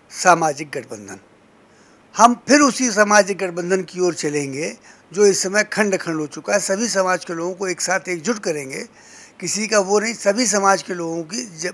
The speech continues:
भावनाएं हैं और सबके कुछ ना कुछ कार्य हैं। सभी लोग यहाँ रहते हैं, सबको कुछ दुख है, तकलीफ है,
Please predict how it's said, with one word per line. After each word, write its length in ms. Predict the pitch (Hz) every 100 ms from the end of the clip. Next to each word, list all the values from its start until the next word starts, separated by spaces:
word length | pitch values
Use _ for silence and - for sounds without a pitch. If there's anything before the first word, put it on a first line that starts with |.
| 180
भावनाएं 500 | 147 156 165 190 190
हैं 220 | 208 - - - - -
और 140 | 214
सबके 360 | 202 214 208 302
कुछ 200 | 294 269
ना 80 | 277
कुछ 180 | 226 -
कार्य 320 | 226 202 160
हैं। 160 | 131 127
सभी 300 | - 190 240
लोग 220 | 254 240
यहाँ 180 | 220 220
रहते 260 | 196 175 226
हैं, 80 |
सबको 240 | 185 196 226
कुछ 180 | 196 190
दुख 220 | 160 202
है, 60 | 208
तकलीफ 420 | 202 156 190 202
है, 120 | 226